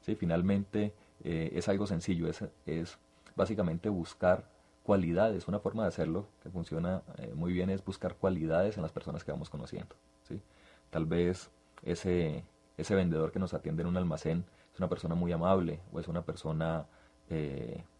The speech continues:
que se expresa muy bien, o es una persona muy cálida. Y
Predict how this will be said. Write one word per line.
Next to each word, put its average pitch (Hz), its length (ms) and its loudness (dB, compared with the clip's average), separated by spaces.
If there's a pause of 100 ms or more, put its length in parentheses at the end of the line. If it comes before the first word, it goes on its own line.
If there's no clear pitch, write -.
(100)
que 85 100 0
se 82 80 -4
expresa 80 340 -4
muy 80 180 0
bien, 87 340 2 (380)
o 90 80 -4
es 87 100 -6
una 85 140 0
persona 80 540 -2
muy 80 180 0
cálida. 85 480 2 (500)
Y 104 320 0